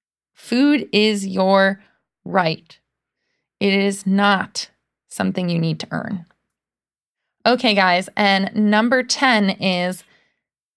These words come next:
does your relationship with exercise require you to miss out on social events? So essentially,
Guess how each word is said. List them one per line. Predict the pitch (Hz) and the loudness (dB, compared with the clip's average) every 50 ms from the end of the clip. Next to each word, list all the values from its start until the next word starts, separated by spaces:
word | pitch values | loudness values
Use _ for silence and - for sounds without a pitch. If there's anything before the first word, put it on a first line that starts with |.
| _ _ _ _ _ _ _ _ _ - | _ _ _ _ _ _ _ _ _ 2
does | 262 302 370 415 403 392 | 4 4 4 4 2 2
your | 359 359 349 311 | 2 2 2 4
relationship | 285 269 240 226 226 226 233 233 - 247 233 214 - 233 214 214 | 4 4 4 4 4 2 2 0 0 0 0 0 0 -2 -2 0
with | - 208 208 - - | -2 -2 -2 -2 -2
exercise | - 247 262 - - 202 202 - - 175 170 165 170 175 - _ - | -2 -2 -2 -2 -4 -4 -2 0 0 0 2 0 -2 -4 -10 _ -6
require | 202 214 208 - - 269 302 339 330 311 | -6 -6 -4 0 0 2 2 2 2 0
you | 254 220 220 214 214 214 214 | 0 0 0 0 0 -2 -2
to | 214 - - 202 | -6 -4 -2 -2
miss | 190 190 208 233 233 - - | 0 0 0 0 -2 -2 -2
out | 196 190 190 - - - | -2 0 -2 -2 -4 -4
on | 185 180 180 185 | -4 -4 -4 -6
social | - - - 175 170 165 - - 170 170 170 - - | -8 -6 -4 -4 -4 -4 -6 -4 -4 -2 -4 -4 -6
events? | - 175 175 165 - 156 139 - - - - - - - - _ _ _ _ _ _ _ _ _ _ _ _ _ _ | -8 -8 -6 -4 -4 -4 -4 -4 -8 -12 -14 -16 -16 -16 -18 _ _ _ _ _ _ _ _ _ _ _ _ _ _
So | - - 269 254 262 | -4 0 2 2 2
essentially, | 262 254 - 294 277 277 277 - 269 240 220 214 208 202 202 202 208 - | 2 2 2 2 2 2 0 -2 -2 -2 0 0 0 0 0 -2 -4 -10